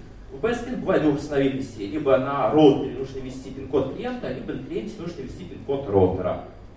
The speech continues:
Вот, сейчас все операционные системы уже, в принципе, В П С поддерживают. Единственное, э, надо отметить, что для Android он не поддерживает ввод пин-код, э, пин-кода роутера на клиенте. Не знаю почему, пока не встречал,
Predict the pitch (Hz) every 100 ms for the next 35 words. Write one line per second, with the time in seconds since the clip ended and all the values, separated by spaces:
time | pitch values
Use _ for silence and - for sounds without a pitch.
0 | - - - 160 - - 208 - - 143
1 | 143 135 156 143 - 156 135 143 135 127
2 | - - - - - - - - - 151
3 | - 254 214 190 151 - - - - -
4 | 254 262 185 165 160 151 - - - -
5 | - - - 139 151 160 147 - - 151
6 | 131 147 135 123 123 147 139 120 117 -
7 | 143 139 - - 131 131 127 123 120 120
8 | - - - 165 151 - - - - 147
9 | 147 - - - - 156 143 - 147 -
10 | - 139 143 - - - - 220 - -
11 | - - - - - - - 135 - 127
12 | 143 165 180 - - - - - 135 120
13 | 113 - - - 117